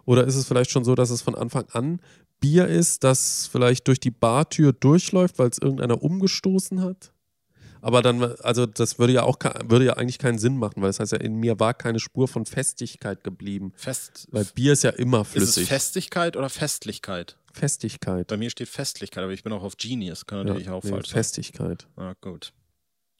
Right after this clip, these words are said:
Speaker 2: Aber wobei Fest-
Speaker 1: Macht ja, Festigkeit macht gar keinen Sinn.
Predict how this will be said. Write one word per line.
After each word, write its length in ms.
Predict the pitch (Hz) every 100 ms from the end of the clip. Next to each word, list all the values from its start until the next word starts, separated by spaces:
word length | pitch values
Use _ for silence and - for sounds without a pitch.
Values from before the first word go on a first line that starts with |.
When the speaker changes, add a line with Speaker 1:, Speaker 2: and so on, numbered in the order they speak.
| _ _ _ _ -
Speaker 2:
Aber 180 | 95
wobei 220 | 95 95 92
Fest- 400 | - 104 - - -
Speaker 1:
Macht 180 | 113 127
ja, 140 | 110
Festigkeit 640 | - - - 131 - 107 104
macht 160 | 101
gar 100 | 104
keinen 240 | 104 107 101
Sinn. 260 | 98 113